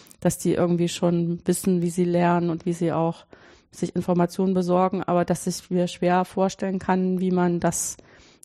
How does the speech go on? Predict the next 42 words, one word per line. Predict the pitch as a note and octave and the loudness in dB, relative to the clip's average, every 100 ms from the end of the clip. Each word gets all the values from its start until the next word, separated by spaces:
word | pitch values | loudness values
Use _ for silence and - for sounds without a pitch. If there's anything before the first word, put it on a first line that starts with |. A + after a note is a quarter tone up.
| - | -2
ähm, | F3+ F3 | 2 2
tatsächlich | F3 F3+ F3 F3+ F3 | 0 0 0 0 -2
durchführen | E3+ E3+ - E3+ | -2 -2 0 0
kann | F3 E3+ E3+ | 0 0 -2
für | - E3+ D#3+ | 0 -2 -2
die | F3 | -2
jüngsten | E3+ G3+ - - | 0 0 0 -4
Schülerinnen | - D#3 D#3 D#3 | -2 -2 -2 -2
und | D#3+ D#3+ | -4 -2
Schülern, | E3 D#3+ | 0 2
also | D#3+ D#3+ | 2 0
in | E3 | 2
der | E3 | 0
Grundschule, | - F3 F3+ - E3 D#3 | 0 0 0 0 2 2
für | - | -2
die | - E3 | -6 -4
du | E3+ | 0
ja, | F3 D#3 D3+ _ - - - - _ | 4 4 0 _ -20 -20 -20 -20 _
ähm, | F3+ E3+ E3 D#3+ - - | 0 2 0 -4 -10 0
Erfahrungen | E3 - E3+ E3 D#3+ D#3 | 0 2 0 2 -2 -4
präsentieren | - F3 E3+ E3+ E3 D#3+ | -6 -6 -2 0 0 0
kannst. | D#3+ D#3 E3 - - - - - - - _ - | 0 0 -2 -8 -18 -20 -20 -20 -20 -20 _ 0
Ähm, | F3+ F3 F3 F3+ - | 2 2 0 -4 -2
was | F#3+ | 0
sind | - A#3+ A#3 | 2 2 4
denn, | A3 A3 F#3+ | 2 0 -4
vielleicht | - G3 - | -4 -4 0
fangen | B3 | 0
wir | A3 | 0
einfach | G#3+ G3+ | -2 -2
ganz | - G#3 | -2 -2
aktuell | - - - F#3+ F#3+ | -4 -8 -6 -2 2
an, | F3+ F3 F3 | 2 2 -2
was | F#3 | -4
sind | - G#3 | 0 0
denn | G3 | 0
deine | F3+ E3 G#3+ | 2 2 2
Erfahrungen | F#3 - F3 F3 F3 F3 | 0 0 0 2 2 0
jetzt | E3+ - - | -2 -4 -4
in | E3+ E3 | -2 0
der | E3+ D#3+ | 0 -2
Zeit, | - E3 E3 - - | 0 2 2 -2 -18